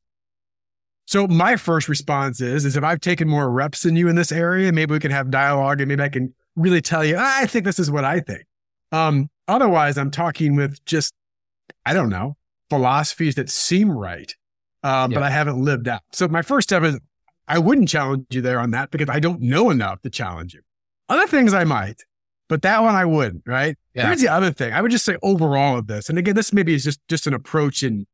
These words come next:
Speaker 1: in sales, but to me, again, you, we've, we've talked about this before. I mean, this isn't new to you. Like, selling is, it's just to transfer an idea, it, it, it, of a concept. It's, it's moving something along. And so all I wrote down as you said that is,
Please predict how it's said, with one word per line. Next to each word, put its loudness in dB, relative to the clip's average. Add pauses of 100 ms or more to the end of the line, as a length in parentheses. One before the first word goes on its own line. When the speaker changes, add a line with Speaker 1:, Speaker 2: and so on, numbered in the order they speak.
(420)
Speaker 1:
in -4
sales, -2 (580)
but -4
to 0
me, 4
again, 0
you, -4 (380)
we've, -10
we've -2
talked -6
about -6
this -12
before. -10
I -4
mean, -4
this -4
isn't -4
new -4
to -4
you. -6
Like, -8 (140)
selling -2
is, -4 (960)
it's -8
just -4
to -8
transfer -2
an 0
idea, -8 (840)
it, -16
it, -12
it, -8
of -4
a 0
concept. -8
It's, -20
it's -6
moving 2
something -2
along. -4
And -4
so -2
all 2
I 2
wrote 0
down 0
as -4
you -6
said -6
that -8
is, -10